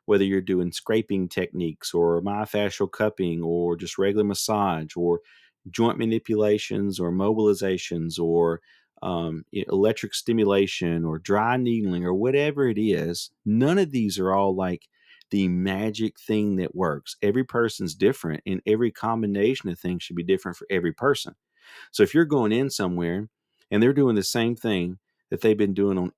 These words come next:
every single person, unless they have some kind of magic formula that I'm not aware of, that usually does not work. You have to kinda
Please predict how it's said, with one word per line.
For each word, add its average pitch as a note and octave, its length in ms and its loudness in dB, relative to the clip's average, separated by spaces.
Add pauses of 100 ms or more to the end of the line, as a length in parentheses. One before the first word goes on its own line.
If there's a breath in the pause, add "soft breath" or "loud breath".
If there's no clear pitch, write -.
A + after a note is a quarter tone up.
every A#2 400 2
single A2+ 400 0
person, G#2+ 540 -2
unless G2+ 420 0
they G2 240 0
have F#2+ 220 0
some G3+ 200 -2
kind - 200 -2
of E2+ 40 -4
magic F#2 400 -2
formula G2 380 0
that D2+ 140 -14 (100)
I'm A2 240 2
not F2+ 160 2
aware D#2 300 -4
of, D#2 200 -8 (460 soft breath)
that G#2 120 -4
usually B2 360 0
does F2+ 220 0
not G2 240 -2
work. E2+ 280 -2
You G#2 120 2
have A#2+ 100 0
to D#3 100 -4
kinda C#3 360 -2